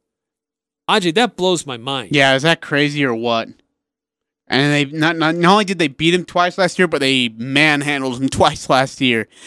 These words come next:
Speaker 2: Yeah, it, and, and by the way, it's, what is it, like, fifty-one to thirty-nine Wyoming leads the series overall?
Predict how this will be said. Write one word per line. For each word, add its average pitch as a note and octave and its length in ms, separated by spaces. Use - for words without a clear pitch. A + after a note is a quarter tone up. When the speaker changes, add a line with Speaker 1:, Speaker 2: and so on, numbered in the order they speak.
Speaker 2:
Yeah, D3 220
it, D3 260
and, E3 180
and D3+ 220
by F#3 120
the A3+ 120
way, E3 180
it's, C3+ 140
what F3+ 140
is D4 60
it, A3+ 40
like, C#3+ 180
fifty-one G3+ 560
to D3+ 60
thirty-nine D3+ 640
Wyoming C#3 340
leads C#3 240
the C#3 60
series B2+ 580
overall? C3+ 520